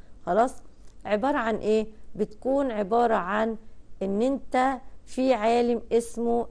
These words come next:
العالم موريس. العالم موريس ده عمل ايه؟ عمل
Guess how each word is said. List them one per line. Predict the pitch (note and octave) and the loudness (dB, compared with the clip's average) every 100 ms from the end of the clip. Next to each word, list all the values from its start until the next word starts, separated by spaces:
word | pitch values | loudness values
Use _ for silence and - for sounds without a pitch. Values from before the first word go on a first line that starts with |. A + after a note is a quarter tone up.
| - | -2
العالم | E3+ E3 A3 A#3+ A3+ G#3+ A3 | -2 2 6 6 4 2 2
موريس. | C4 F4 F#4+ - - - - | 4 2 0 -6 -12 -12 -4
العالم | G3 G#3 B3+ E4+ C#4 B3+ | -2 2 6 6 6 2
موريس | A#3+ B3 A3 | 2 2 2
ده | G3+ | 2
عمل | A3 A3 G#3 - | 2 2 0 0
ايه؟ | G3 G3 - - - - - - - - - - - - - | 2 2 -2 -10 -14 -14 -14 -14 -12 -12 -14 -18 -16 -16 -8
عمل | G3 A3+ A#3+ A#3 | -2 0 2 0